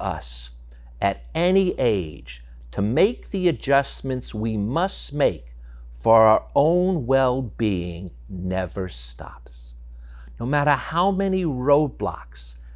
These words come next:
setbacks, or even the most horrific of situations we may find ourselves in,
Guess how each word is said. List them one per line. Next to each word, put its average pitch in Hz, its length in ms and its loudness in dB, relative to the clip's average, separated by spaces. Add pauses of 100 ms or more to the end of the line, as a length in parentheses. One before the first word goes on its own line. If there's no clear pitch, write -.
setbacks, - 1160 -6 (360)
or 117 220 4
even 165 380 0
the 135 100 0
most 147 520 -2
horrific 143 960 -2
of 143 160 -6
situations 143 1120 -4
we 131 240 -4
may 131 240 -2
find 131 540 -4
ourselves 120 1000 -2
in, 113 360 -6